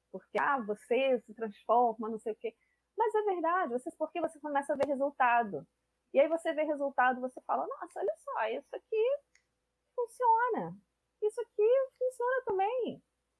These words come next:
Esse tipo de comunicação aqui que eu utilizava não me trazia muitos resultados, e quando trazia, eu me desgastava demais, tendo que fazer, tendo que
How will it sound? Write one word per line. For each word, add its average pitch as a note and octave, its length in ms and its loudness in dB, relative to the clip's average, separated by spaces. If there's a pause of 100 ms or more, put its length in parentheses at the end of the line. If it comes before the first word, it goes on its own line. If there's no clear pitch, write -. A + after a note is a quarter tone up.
Esse B4 260 4
tipo G#4 300 2
de - 80 -4
comunicação E4+ 720 0
aqui C#4 200 -4
que - 80 -2
eu C4 60 4
utilizava A#3 880 2
não C#4+ 100 -2
me A4 120 0
trazia F4+ 320 2
muitos F4+ 220 -6
resultados, C4+ 680 -2 (180)
e C4+ 120 -6
quando F#4+ 280 -2
trazia, C4 360 0
eu D#4+ 40 -4
me D4+ 80 -6
desgastava C4+ 600 0
demais, C4 600 0 (600)
tendo C4 240 2
que - 120 -20
fazer, A3+ 460 0
tendo A#3 220 -4
que A3+ 200 -12